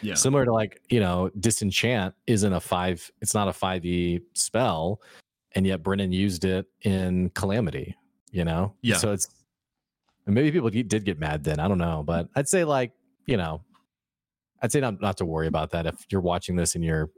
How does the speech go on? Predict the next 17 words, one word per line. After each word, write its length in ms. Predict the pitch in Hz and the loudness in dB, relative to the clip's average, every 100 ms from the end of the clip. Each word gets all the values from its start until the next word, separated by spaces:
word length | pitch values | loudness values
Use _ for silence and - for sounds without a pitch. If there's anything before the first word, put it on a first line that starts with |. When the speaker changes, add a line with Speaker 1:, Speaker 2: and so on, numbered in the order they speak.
| 104 | -4
Speaker 2:
that 220 | 92 85 | -2 0
annoyed 420 | 92 82 82 78 | 0 0 0 -2
you, 300 | 80 78 80 - - | -2 -2 -2 -4 -2
it, 160 | 104 - _ - | -2 -4 _ -4
it's 160 | - | -2
not 160 | 196 160 | 0 -2
a 60 | 143 | -4
big 120 | 69 | -8
deal. 240 | - 71 - _ _ _ | -10 -10 -14 _ _ _
Speaker 1:
Yeah, 160 | - - - | -14 -14 -12
Speaker 2:
So. 160 | - - | -10 -6
Speaker 1:
agreed. 400 | - - 90 - - - | -4 -4 -8 -8 -8 -6
<clears throat> 200 | 113 113 - _ _ _ - | -2 -2 -2 _ _ _ 0
And, 320 | 117 117 104 - _ _ _ _ _ | 2 4 2 -4 _ _ _ _ _
uh, 280 | - 110 104 - | -4 -2 -2 0
I'm 160 | 131 | 0
kinda, 360 | - 190 170 | 4 4 4